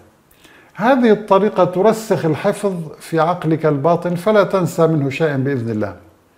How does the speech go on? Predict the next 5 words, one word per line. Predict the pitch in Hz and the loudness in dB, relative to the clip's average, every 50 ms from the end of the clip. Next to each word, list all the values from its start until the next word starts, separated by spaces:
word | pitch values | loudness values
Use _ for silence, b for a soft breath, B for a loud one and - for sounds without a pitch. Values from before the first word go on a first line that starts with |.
| b b b b b b b b b b b b b | b b b b b b b b b b b b b
عليك | - 139 151 185 196 196 196 | -2 0 4 4 4 4 4
بالتفكير | 185 175 175 180 - 170 165 - - - 202 196 175 | 2 2 2 0 0 0 0 0 -2 2 4 4 4
بالآيات | 160 165 156 143 156 160 170 180 180 175 180 - | 4 2 2 2 2 4 4 4 4 4 2 2
التي | 170 165 156 - 160 147 | 0 0 0 0 -2 -4
تقرأها | - - 143 - - - 139 143 170 170 165 170 160 147 156 165 160 160 165 175 170 - | -4 -4 -8 -6 -4 -4 0 0 0 0 2 0 0 2 2 2 0 0 0 -2 -4 -8